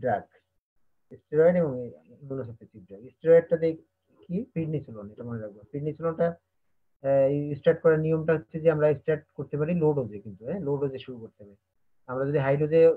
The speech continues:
prednisolone শুরু করি তাহলে কিন্তু patient তোমার myasthenic ক্রাইসিসে চলে যেতে পারে কিন্তু। এই জন্য তোমাকে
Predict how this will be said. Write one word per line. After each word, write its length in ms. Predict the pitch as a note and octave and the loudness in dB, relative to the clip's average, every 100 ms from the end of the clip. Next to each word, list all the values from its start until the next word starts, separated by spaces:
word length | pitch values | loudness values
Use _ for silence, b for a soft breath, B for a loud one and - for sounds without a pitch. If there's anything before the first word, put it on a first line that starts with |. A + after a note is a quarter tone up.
| - _ _ _ _ - | 0 _ _ _ _ -10
prednisolone 400 | C#3+ C#3+ D3+ C#3+ | -6 -6 -6 -8
শুরু 180 | D#3 | -6
করি 220 | D3+ D#3+ F3+ | -4 -2 0
তাহলে 240 | D3 D#3 | 2 2
কিন্তু 360 | D3+ D3 F#3 A3+ _ _ _ _ _ _ | -2 -4 -4 -6 _ _ _ _ _ _
patient 360 | C3 A#2 E3+ A3+ | -10 0 0 0
তোমার 260 | - C#3+ E3+ A#3+ _ _ _ _ | -4 -2 -2 -4 _ _ _ _
myasthenic 400 | C#3+ C#3 - D#3 D#3 | -4 -4 -2 -6 2
ক্রাইসিসে 420 | D3+ C#3+ D3 C3+ | 2 2 -4 -8
চলে 220 | C3+ B2 | -8 -6
যেতে 160 | G#2 G#2 | -8 -12
পারে 200 | G2 G2 | -16 -16
কিন্তু। 260 | F#2+ _ _ _ _ _ _ _ | -20 _ _ _ _ _ _ _
এই 120 | C#3 C3+ | -4 -2
জন্য 280 | D3 F3+ | 0 0
তোমাকে 460 | F3 D3 C3+ F#3 C4+ | 0 -2 0 -2 -2